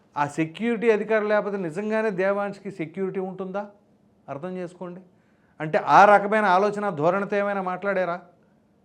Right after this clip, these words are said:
ఇక్కడ ఇదే లోతుగా పరిశీలించవలసిన అంశం. ఇప్పుడు మనకి జగన్మోహన్ రెడ్డి గారు ఉన్నారు, మాజీ ముఖ్యమంత్రి, of course మొన్నటిదాకా సీఎంగా ఉన్నారు. ఆయన బిడ్డలకు కూడా లండన్లో సెక్యూరిటీ ఉంచారట, తప్పేముంది? ఏమైనా సరే వాళ్ళకి ఇబ్బందులు ఉంటాయేమో,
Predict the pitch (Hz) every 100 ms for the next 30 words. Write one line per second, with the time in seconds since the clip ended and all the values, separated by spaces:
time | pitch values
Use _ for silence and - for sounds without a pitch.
0 | _ _ _ _ _ - 190 240 190 180
1 | 175 190 - 170 214 202 208 190 170 190
2 | 170 175 160 160 139 151 143 95 _ _
3 | _ _ _ _ 180 202 247 247 190 196
4 | 247 240 226 202 170 196 170 135 110 107
5 | - _ _ 147 131 151 120 120 110 104
6 | 110 143 139 196 151 151 156 147 - 147
7 | 151 139 117 110 104 - _ _ _ _
8 | - 170 208 170 175 226 233 220 202 180
9 | 202 175 180 214 208 151 139 156 _ _
10 | _ - 208 226 208 208 170 180 131 120
11 | - _ _ - 160 208 202 202 202 -
12 | _ _ _ 151 180 202 196 202 202 190
13 | 170 156 165 190 175 170 185 170 165 180